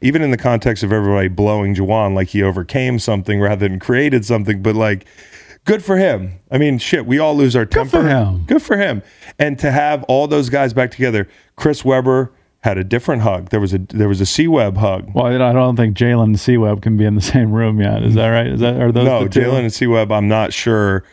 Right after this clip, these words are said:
Speaker 1: are hugging yet. They're not
Speaker 2: Yeah.
Speaker 1: on hugging terms, but obviously everybody else separately is on hugging terms. And I wondered if, if Juwan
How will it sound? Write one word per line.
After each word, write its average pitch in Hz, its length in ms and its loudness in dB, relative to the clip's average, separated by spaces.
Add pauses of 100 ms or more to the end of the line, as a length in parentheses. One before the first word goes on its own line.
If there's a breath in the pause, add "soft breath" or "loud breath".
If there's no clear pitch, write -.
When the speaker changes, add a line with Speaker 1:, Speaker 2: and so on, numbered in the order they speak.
(320 soft breath)
Speaker 1:
are 98 140 0
hugging 98 360 -2
yet. 92 220 0
They're 110 100 0
not 120 160 0
Speaker 2:
Yeah. 113 60 -2
Speaker 1:
on 104 80 -4
hugging 113 360 0
terms, 90 460 -4 (320)
but 107 100 0
obviously 120 460 -2
everybody 120 400 0
else 110 180 -2
separately 117 440 0
is 101 100 0
on 98 120 0
hugging 110 340 -2
terms. 95 360 -2 (300 soft breath)
And 101 100 0
I 101 60 0
wondered 120 400 0
if, 101 220 -2
if 101 200 -2
Juwan 101 760 0